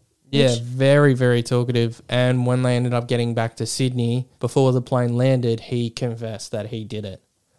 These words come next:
Speaker 2: Yeah.
Speaker 1: Which
Speaker 2: But
Speaker 1: will
Speaker 2: then
Speaker 1: make me very angry soon.
Speaker 2: <laughs>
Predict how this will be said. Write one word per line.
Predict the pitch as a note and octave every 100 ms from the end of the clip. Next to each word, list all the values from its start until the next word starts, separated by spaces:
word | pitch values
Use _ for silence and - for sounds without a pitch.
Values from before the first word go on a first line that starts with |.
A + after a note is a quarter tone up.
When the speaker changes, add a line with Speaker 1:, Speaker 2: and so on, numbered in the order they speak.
| F3+
Speaker 2:
Yeah. | F3 - - _ _ _ -
Speaker 1:
Which | A#2+ -
Speaker 2:
But |
Speaker 1:
will |
Speaker 2:
then | B2+ A2 A#2
Speaker 1:
make | A#2 -
me | A#2
very | A2 A#2 A2 G#2+
angry | A2+ A2 A2
soon. | - G#2+ G#2 G#2
Speaker 2:
<laughs> | -